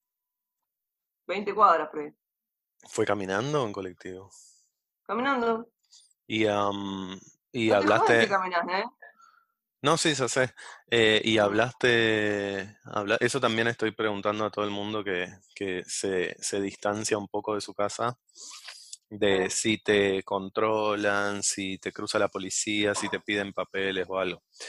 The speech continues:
Speaker 2: Pero no, controlan más, cuando controlan, controlan más, eh, los autos.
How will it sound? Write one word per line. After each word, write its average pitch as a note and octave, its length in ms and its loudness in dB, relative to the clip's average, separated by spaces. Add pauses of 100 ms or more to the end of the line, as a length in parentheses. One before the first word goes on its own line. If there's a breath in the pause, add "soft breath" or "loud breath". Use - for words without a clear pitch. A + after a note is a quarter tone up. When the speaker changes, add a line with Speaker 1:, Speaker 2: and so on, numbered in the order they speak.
(260 loud breath)
Speaker 2:
Pero A#2+ 180 4
no, C3 160 4
controlan A2 500 0
más, A2 320 2
cuando G2 380 -2
controlan, G#2+ 800 -2
controlan G2 500 -6
más, G2 600 -2
eh, F2+ 600 -2
los G2 140 -8
autos. - 580 -8